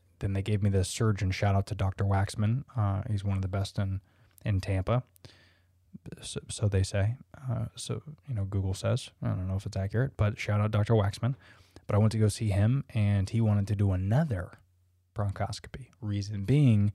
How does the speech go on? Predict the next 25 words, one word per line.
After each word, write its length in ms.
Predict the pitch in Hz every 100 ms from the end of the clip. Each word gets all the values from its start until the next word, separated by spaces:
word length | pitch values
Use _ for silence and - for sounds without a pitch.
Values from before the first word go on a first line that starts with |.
| - - - _ _
is 120 | 98
he 80 | 113
wanted 200 | 107 104
to 200 | 101 98
do, 320 | 104 101 98
um, 640 | 110 101 95 92 92 95 - _ _
uh, 360 | 120 104 - -
I 40 | 117
believe 240 | 107 107
it's 100 | 104
called 200 | - 107
a 60 | 98
needle 720 | 101 107 113 120 117 120 123 _ -
thread 480 | - - 104 107 104
aspiration. 800 | 107 - 104 101 120 - 175 160 - - - - - - _ _ -
I'm, 120 | 113 107
I'm 80 | 104
not 140 | -
sure 120 | -
what 100 | -
that's, 480 | - - - - - - _ _ _ _ _ _ _
if 140 | 135 -
that's 180 | 123
accurate, 360 | 113 107 113 110
but 300 | 127 120 110